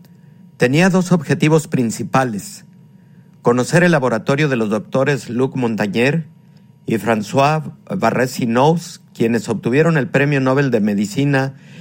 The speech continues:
y Fisiología en el dos mil ocho por el descubrimiento del virus de la inmunodeficiencia del humano que causa el sida, y además conocer las mejores instalaciones del mundo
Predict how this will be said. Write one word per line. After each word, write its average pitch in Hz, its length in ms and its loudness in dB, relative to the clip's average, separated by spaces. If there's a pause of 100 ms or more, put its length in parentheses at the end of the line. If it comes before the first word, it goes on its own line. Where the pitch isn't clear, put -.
(120)
y 110 140 -4
Fisiología 113 720 0
en 135 100 0
el 113 100 -2
dos 107 160 0
mil 135 280 2
ocho 143 440 -2 (460)
por 123 140 2
el 117 100 2
descubrimiento 123 760 0
del 123 160 0
virus 139 280 2
de 120 100 2
la 110 100 2
inmunodeficiencia 117 960 -2
del 107 160 0
humano 143 480 2 (480)
que 110 160 0
causa 135 400 0
el 107 140 0
sida, 151 500 2 (800)
y 131 80 4
además 160 640 0 (400)
conocer 139 500 2
las 175 180 2
mejores 151 560 0
instalaciones 120 760 0
del 110 180 2
mundo 139 520 0